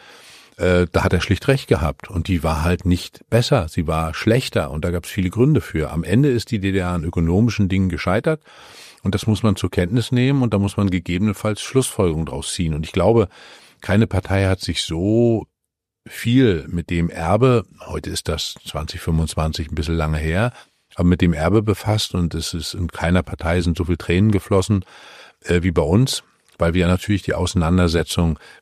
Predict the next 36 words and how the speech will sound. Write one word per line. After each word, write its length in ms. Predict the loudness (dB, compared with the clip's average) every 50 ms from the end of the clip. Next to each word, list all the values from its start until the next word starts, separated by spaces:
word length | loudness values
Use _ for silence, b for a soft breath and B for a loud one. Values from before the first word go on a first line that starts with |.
| B
mit 100 | -4 0
der 100 | 0 0
Partei, 840 | 0 0 -2 -2 -4 -4 -4 -2 0 2 2 2 2 2 0 -2 -4 -10 -16 -14
mit 260 | -10 -6 -4 0 0
dem 160 | 2 2 2
Unterdrückungsapparat 1080 | 2 2 2 0 0 0 0 2 2 0 0 0 -4 -4 -4 -2 -2 0 0 0 0 0
und 160 | -2 -2 -2
so 80 | 0
weiter 240 | 0 2 2 2 0
geführt 420 | -2 -4 -4 0 0 0 0 0 -2
haben. 220 | -2 -2 -2 -2 B B B B B B B B B B
Aber 460 | -2 2 2 4 4 4 2 -2 -6 -8 -6 -2
heute, 540 | 2 2 2 4 4 4 4 4 4 4 0 -2 _ _ -8 -2
wenn 160 | 0 2 2
ich 160 | 2 0 0
an 100 | 0 0
die 260 | 2 2 2 2 0 0
D 140 | 0 0
D 80 | 0 0
R 220 | 0 0 -2 -2
zurückdenke, 880 | -2 -2 -2 -2 -2 -2 0 0 0 0 2 2 2 2 2 2 0 -2 -6
ist 220 | -14 -12 -8 -8
es 120 | -6 -4 -4
ja 80 | -2
immer 200 | 2 2 4 4 4
so, 140 | 2 2
je 160 | 2 2 0 0
länger 300 | 0 2 2 2 0 0
etwas 320 | -4 -6 -6 -6 -4 0
her 280 | 2 2 2 2 0 -2
ist, 200 | -4 -6 -4 -4
desto 480 | -4 -4 -4 -4 -2 0 0 2 2
nostalgischer 840 | 0 0 -2 -4 -4 -2 0 2 2 2 2 0 0 0 -2 -2 0
ist 220 | -2 -4 -4 -4
der 80 | -4 -4
Blick. 320 | -2 0 0 0 -2 -2